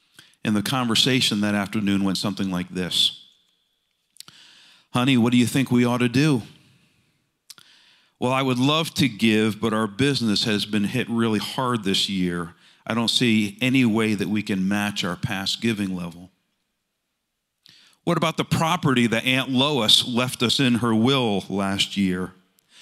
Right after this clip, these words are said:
We could sell it and give the proceeds to the church."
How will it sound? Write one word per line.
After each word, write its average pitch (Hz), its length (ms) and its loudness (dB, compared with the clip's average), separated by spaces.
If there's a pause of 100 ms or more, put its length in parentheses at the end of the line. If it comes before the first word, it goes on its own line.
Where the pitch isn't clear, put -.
(140)
We 110 140 2
could 107 160 0
sell 156 400 0
it 175 300 -4 (1300)
and 113 160 0
give 113 160 0
the 104 80 -2
proceeds 120 640 0
to 120 120 0
the 92 120 0
church." - 600 -4